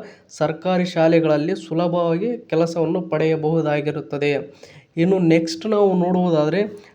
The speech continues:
ಕಡಿಮೆ ವೆಚ್ಚದಲ್ಲಿ ಉತ್ತಮ ಆಯ್ಕೆ. ಯಾವ ಥರ ನೋಡುವುದಾದರೆ ಪದವಿ ಮತ್ತು ನಂತರ ಬಿ ಎಡ್ ಮಾಡಲು ಹೆಚ್ಚು ಸಮಯ ಮತ್ತು ಹಣ ಬೇಕಾಗುತ್ತದೆ.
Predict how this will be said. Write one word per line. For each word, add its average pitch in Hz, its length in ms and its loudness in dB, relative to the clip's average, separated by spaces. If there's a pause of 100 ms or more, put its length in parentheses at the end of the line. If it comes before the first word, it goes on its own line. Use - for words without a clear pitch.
ಕಡಿಮೆ 214 400 4
ವೆಚ್ಚದಲ್ಲಿ 180 600 -2
ಉತ್ತಮ 180 420 -4
ಆಯ್ಕೆ. 160 600 2 (520)
ಯಾವ 170 180 6
ಥರ 170 260 2
ನೋಡುವುದಾದರೆ 156 640 0
ಪದವಿ 180 460 4 (120)
ಮತ್ತು 175 300 -2
ನಂತರ 175 480 0 (800)
ಬಿ 175 280 2
ಎಡ್ 202 260 6 (240)
ಮಾಡಲು 165 480 4
ಹೆಚ್ಚು 165 460 0
ಸಮಯ 175 420 2
ಮತ್ತು 214 640 2 (280)
ಹಣ 190 220 6
ಬೇಕಾಗುತ್ತದೆ. 160 1120 2